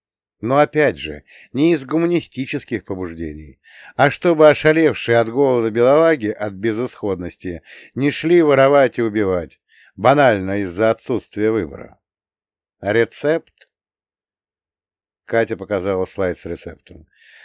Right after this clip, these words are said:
Равные части перловой крупы или ячменной муки, сушёный горох, овощи, соль и кислое пиво. Варилось до загустения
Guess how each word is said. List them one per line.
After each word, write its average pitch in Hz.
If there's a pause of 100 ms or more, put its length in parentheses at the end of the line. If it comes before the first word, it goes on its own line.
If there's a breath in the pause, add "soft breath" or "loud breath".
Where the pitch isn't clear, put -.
(180 soft breath)
Равные 180
части 139
перловой 156
крупы 131
или 131
ячменной 131
муки, 107
сушёный 143
горох, 127
овощи, 135
соль 127
и 110
кислое 107
пиво. 65 (1080)
Варилось 147
до 104
загустения 127